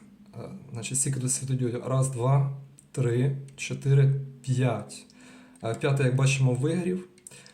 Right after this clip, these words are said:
Е, залишились в моєму розпорядженні чотири світлодіоди. Е, значить, е, кожен із цих світлодіодів з'єднаний, е, ланцюгом. Ем,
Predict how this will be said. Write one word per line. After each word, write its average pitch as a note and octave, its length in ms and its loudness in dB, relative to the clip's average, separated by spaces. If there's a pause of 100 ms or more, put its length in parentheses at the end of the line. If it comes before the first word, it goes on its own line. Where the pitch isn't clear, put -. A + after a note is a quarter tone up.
(340)
Е, B2+ 300 4
залишились C3+ 600 2
в B2+ 100 0
моєму A#2+ 840 0
розпорядженні B2 680 0
чотири C3 640 0
світлодіоди. A2 840 -4 (1300)
Е, A2+ 300 -4
значить, A#2+ 420 -2 (100)
е, A2+ 80 -2 (120)
кожен C#3+ 580 4
із B2 140 0
цих C3+ 420 2
світлодіодів C3 1040 -2 (600)
з'єднаний, A#2 880 0
е, - 180 -6
ланцюгом. C3+ 640 0 (1200)
Ем, A2 760 -4